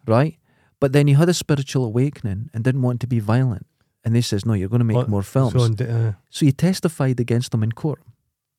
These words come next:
Speaker 2: 'Cause the guy, there was a
Speaker 1: That's a risk.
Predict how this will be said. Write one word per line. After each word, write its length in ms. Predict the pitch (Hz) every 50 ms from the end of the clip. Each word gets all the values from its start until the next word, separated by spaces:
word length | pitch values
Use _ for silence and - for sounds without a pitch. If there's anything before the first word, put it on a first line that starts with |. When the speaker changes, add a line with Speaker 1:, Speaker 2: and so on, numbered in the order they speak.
| _ _ _ _ _ _ _ _ _ _ _ _ _ -
Speaker 2:
'Cause 200 | - 143 123 98
the 100 | 117 143 117
guy, 380 | - 147 151 165 170 165 160
there 140 | 143 127 135
was 120 | 135 123 107
a 260 | 127 123 113 95 87 - _ _ _ _ _ _ -
Speaker 1:
That's 180 | 139 160 165 -
a 40 | 170
risk. 460 | 117 101 120 156 160 - - - -